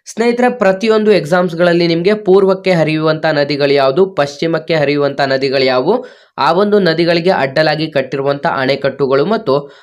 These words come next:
ಆ ಒಂದು ನದಿಗಳ ಪ್ರಮುಖವಾದಂತ ಉಪನದಿಗಳು ಯಾವುದು ಅಂತ ಪ್ರಶ್ನೆಗಳಾಗಿರುತ್ತೆ. ವಿದ್ಯಾರ್ಥಿಗಳು ಇದನ್ನು ಕೂಡ ನೀವು ಕಾನ್ಸಂಟ್ರೇಟ್ ಮಾಡ್ಬೇಕಾಗತ್ತೆ. ಸ್ನೇಹಿತರೆ, ನಾವು ನೆಕ್ಸ್ಟ್ ವಿಡಿಯೋದಲ್ಲಿ ನಿಮ್ಗೆ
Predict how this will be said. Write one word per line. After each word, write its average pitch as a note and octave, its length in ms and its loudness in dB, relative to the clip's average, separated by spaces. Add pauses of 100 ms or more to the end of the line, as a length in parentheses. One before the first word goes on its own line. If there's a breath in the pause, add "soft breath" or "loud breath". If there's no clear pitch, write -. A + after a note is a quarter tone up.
(120)
ಆ D#3 160 2
ಒಂದು G#3+ 380 2
ನದಿಗಳ F3 540 2
ಪ್ರಮುಖವಾದಂತ F3 960 0 (440 loud breath)
ಉಪನದಿಗಳು G3 720 2
ಯಾವುದು D#3+ 340 2
ಅಂತ E3 160 -2
ಪ್ರಶ್ನೆಗಳಾಗಿರುತ್ತೆ. D3+ 1040 -2
ವಿದ್ಯಾರ್ಥಿಗಳು E3 600 -2
ಇದನ್ನು D#3 380 -4
ಕೂಡ D#3 180 -4
ನೀವು D3 240 -2
ಕಾನ್ಸಂಟ್ರೇಟ್ C#3+ 640 -4
ಮಾಡ್ಬೇಕಾಗತ್ತೆ. C3+ 580 -2
ಸ್ನೇಹಿತರೆ, F3 420 0
ನಾವು D#3+ 240 0
ನೆಕ್ಸ್ಟ್ C#3 360 -4
ವಿಡಿಯೋದಲ್ಲಿ D3 580 0
ನಿಮ್ಗೆ C#3+ 580 -4